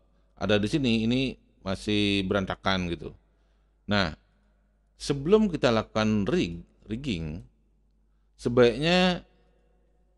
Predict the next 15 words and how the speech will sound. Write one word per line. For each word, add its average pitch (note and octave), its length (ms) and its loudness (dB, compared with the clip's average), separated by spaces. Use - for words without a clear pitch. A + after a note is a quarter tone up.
ini D#3+ 240 -2
dirapiin B2 480 2
dulu. A#2 240 0
Jadi A#2 320 0
kalau G#2 320 -2
roda G#2 400 4
ini C#3 160 0
kan F3 160 0
terbuat A2+ 320 2
dari A2 240 0
beberapa G#2 480 0
objek A#2+ 320 -2
sebenarnya F2 400 -4
kan. F#2+ 180 -4
Jadi G#2 400 0